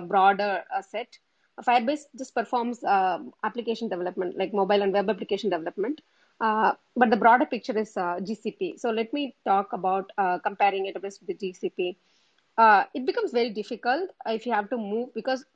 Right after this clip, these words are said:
mostly when, when people work with A W S, they work with the resources inside A W S.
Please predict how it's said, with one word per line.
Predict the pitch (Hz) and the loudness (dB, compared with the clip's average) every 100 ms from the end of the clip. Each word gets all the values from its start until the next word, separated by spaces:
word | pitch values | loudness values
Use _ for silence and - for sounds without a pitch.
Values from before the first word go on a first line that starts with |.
| _ | _
mostly | 240 233 277 311 - 311 349 349 _ _ | -6 -2 0 -2 -2 0 0 -4 _ _
when, | 226 240 - | -2 -2 -2
when | 233 233 226 | -2 -2 -2
people | 254 - 294 294 | -4 0 2 2
work | 190 220 247 | 4 4 4
with | 240 | -2
A | 196 196 | -2 -2
W | 185 190 269 | 0 -2 -2
S, | 233 | 0
they | 202 | -2
work | 202 226 240 269 | 0 0 0 0
with | 240 160 | 0 2
the | 196 202 | 2 2
resources | 240 311 285 277 - | 0 -2 -2 -4 -4
inside | 226 220 233 170 | -4 -2 -2 -2
A | |
W | 190 175 160 | -6 -8 -12
S. | - - | -14 -20